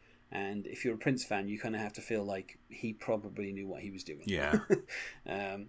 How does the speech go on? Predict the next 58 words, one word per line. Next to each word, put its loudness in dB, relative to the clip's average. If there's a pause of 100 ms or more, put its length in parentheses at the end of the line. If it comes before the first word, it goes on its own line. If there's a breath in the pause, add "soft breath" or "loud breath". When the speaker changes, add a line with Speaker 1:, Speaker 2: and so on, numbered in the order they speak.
(100)
Speaker 1:
you 0
know, 0
so 0
it's 4
a 6
nice 12
enough 12
song, 12
but, 10 (140)
you 10
know, 8 (180)
it, -2 (360)
like, -8 (180 loud breath)
like 6
you 6
say, 12
if 6
it 8
had 6
been 12
released 12
in 12
eighty-six, 8
eighty-seven, 6
maybe 10
we 10
would 8
ha-, 8
you 6
know, 8
maybe 8
there 6
would 6
be 4
some 4
nostalgia 6
for -6
the -6
song. -2 (540 loud breath)
Um, 2
but -2
as 2
it 4
is, 4
it -6
just -2
feels 0
like, 0 (180)
it -6
just 2
feels 6
like 6
filler 8
on 4
an 8
album 6
that 4
is, 2